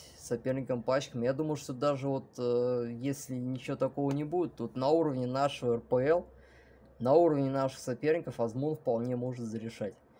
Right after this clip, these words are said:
И в контексте трансферов на, в, на вход, в нападение — это однозначно один из самых лучших выборов. Почему? Потому что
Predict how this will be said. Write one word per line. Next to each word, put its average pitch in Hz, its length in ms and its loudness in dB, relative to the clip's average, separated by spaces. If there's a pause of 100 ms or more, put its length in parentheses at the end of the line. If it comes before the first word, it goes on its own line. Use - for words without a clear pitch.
(420)
И 127 320 -2
в 123 100 -8
контексте 156 600 0
трансферов 160 540 2
на, 147 120 -2
в, 117 300 -10
на 151 220 4
вход, 208 440 0
в 135 80 -2
нападение — 143 720 2
это 139 400 4
однозначно 135 920 -2
один 135 400 -2
из 123 60 -6
самых 127 400 -2
лучших 127 440 -8
выборов. 139 420 -2
Почему? 127 400 -6
Потому 113 340 -4
что 107 280 -8